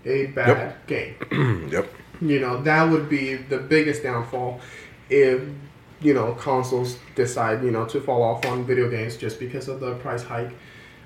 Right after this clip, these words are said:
Speaker 1: Um, that is one of
Speaker 2: Is
Speaker 1: the
Speaker 2: that all
Speaker 1: biggest
Speaker 2: sales are
Speaker 1: re-,
Speaker 2: final?
Speaker 1: yeah, all sales are, well,
Speaker 2: That's
Speaker 1: s-, whatchamacallit, I know that, um, Steam,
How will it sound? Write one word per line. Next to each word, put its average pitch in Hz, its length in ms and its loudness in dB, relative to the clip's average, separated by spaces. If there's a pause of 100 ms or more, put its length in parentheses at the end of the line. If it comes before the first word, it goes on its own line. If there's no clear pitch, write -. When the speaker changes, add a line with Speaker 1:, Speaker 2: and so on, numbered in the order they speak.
(100)
Speaker 1:
Um, 110 500 -8 (300)
that 131 180 4
is 127 300 -4
one 131 480 -4
of 117 60 4
Speaker 2:
Is 120 60 8
Speaker 1:
the 113 80 10
Speaker 2:
that 107 60 6
all 104 80 8
Speaker 1:
biggest - 160 6
Speaker 2:
sales 110 180 8
are 107 60 6
Speaker 1:
re-, 95 40 2
Speaker 2:
final? 113 340 6
Speaker 1:
yeah, - 180 2 (240)
all 110 180 0
sales 131 280 0
are, 127 80 0
well, 180 260 4 (240)
Speaker 2:
That's - 320 -4 (460)
Speaker 1:
s-, - 200 -12 (180)
whatchamacallit, 151 760 6
I 147 120 2
know 185 360 6
that, 165 240 4
um, 147 360 2
Steam, 127 720 2